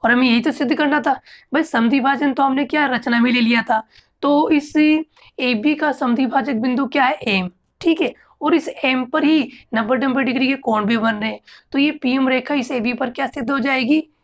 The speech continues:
लंब। इसका मतलब क्या है कि ये जो पीएम होगा वो एबी पर क्या हो जाएगा?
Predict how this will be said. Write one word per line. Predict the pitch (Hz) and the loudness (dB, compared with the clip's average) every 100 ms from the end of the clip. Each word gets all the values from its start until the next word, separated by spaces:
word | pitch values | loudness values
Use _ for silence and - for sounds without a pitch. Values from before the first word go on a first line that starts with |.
| _ | _
लंब। | 226 220 170 - - - - | 0 0 -2 -12 -20 -10 -6
इसका | - 285 | -2 0
मतलब | 247 - 247 - | 0 0 -4 0
क्या | 302 | 2
है | 269 226 247 294 - _ - | 4 4 0 -2 -12 _ -2
कि | 294 294 311 302 | 4 4 2 -2
ये | 262 | -4
जो | 294 311 | 0 -2
पीएम | - 254 269 302 | -2 0 0 -2
होगा | 294 226 196 214 226 269 - _ - | -4 -6 -2 0 0 -2 -8 _ -6
वो | 302 | -4
एबी | 254 240 247 | -2 -2 -2
पर | 269 262 | -2 -4
क्या | - 262 | 0 0
हो | 269 | 2
जाएगा? | 285 277 294 226 | 2 2 2 0